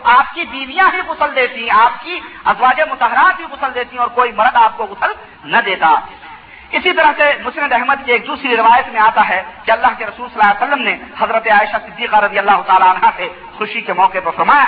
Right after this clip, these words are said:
ایک دفعہ میت کو دفن کر کے آئے تو حضرت عائشہ نے کہا، "وارا سا، ہائے میرا سر پھٹا جا رہا ہے۔" اللہ کے نبی صلی اللہ علیہ وسلم نے بھی کہا، "ہائے میرا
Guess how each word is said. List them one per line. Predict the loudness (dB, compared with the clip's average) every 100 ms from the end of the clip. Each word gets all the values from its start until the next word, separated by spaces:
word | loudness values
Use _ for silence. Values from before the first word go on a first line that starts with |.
| -2 -6
ایک | -4 -2
دفعہ | 0 0
میت | 0 -4 -4
کو | -4
دفن | 0 -2
کر | -2 -2
کے | 2
آئے | 4 4 2 -8 -14
تو | 0 0 0 -4 -4
حضرت | -2 0
عائشہ | 2 2 2
نے | -6
کہا، | -2 0
"وارا | 2 4 2 2
سا، | 2 4 4 2 -2 -12 0
ہائے | 2 2
میرا | -2 -4 -2
سر | -2
پھٹا | -2 -4 -2
جا | 2 2
رہا | 4 2
ہے۔" | 0 -6 -8 -6
اللہ | 0 0
کے | 0
نبی | -6 -6
صلی | 2
اللہ | 2
علیہ | 2
وسلم | -2 -4
نے | -4
بھی | -4
کہا، | 2 4 4 0 -10 0
"ہائے | 2 2
میرا | -2 -4